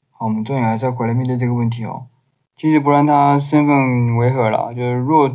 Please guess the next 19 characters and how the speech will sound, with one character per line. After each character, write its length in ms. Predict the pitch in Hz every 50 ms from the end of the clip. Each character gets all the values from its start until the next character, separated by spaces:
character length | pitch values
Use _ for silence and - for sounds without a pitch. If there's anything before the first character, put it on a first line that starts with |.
| 120 - -
族 160 | - 139 143
人 220 | 147 139 135 127
今 160 | 120 147 143
天 180 | 147 143 139 139
因 140 | 143 143 147
为 160 | 143 139 135
是 420 | 127 - - 143 139 135 127 127
信 240 | 123 120 - 185 180
任 160 | 165 151 143
他 240 | 139 147 139 135 135
而 240 | 135 - - 127 127
让 180 | 135 139 135 135
他 300 | 135 135 131 131 135 135
进 300 | 131 123 - 139 131 127
入 240 | 131 131 127 123
部 160 | 120 123 135 135
落 160 | 127 123 120
谈 200 | 120 110 107 110
判 280 | 117 127 120 120 117